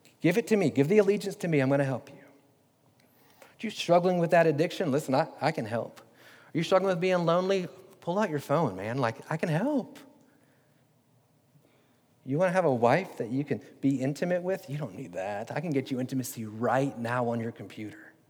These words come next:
Let's just do that. So now the enemy has now shifted away from, "Hey, if you are the Son of God," to, "Okay, I see. But listen, I, I'm gonna help you get there.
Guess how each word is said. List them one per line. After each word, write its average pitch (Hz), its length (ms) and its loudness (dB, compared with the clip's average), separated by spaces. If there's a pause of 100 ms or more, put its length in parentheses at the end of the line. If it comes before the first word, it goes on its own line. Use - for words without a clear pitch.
(520)
Let's - 160 -20
just - 160 -16
do 147 140 -4
that. - 520 -8 (1400)
So - 160 -2
now 123 60 4
the 120 120 4
enemy 131 220 4
has 107 100 0
now 104 100 -2
shifted - 480 -2
away 113 220 4
from, 101 200 -4
"Hey, 110 180 0
if 117 160 -2
you 120 140 2
are 120 80 6
the 110 100 0
Son 117 180 -4
of 107 100 -4
God," 104 140 -2
to, 107 120 -4
"Okay, 147 180 2
I 160 60 0
see. 117 240 -8 (1040)
But 123 100 -2
listen, 139 200 0
I, 120 60 4
I'm 135 140 2
gonna 147 180 4
help 135 340 0
you 107 420 -4 (100)
get - 260 -8
there. - 300 -16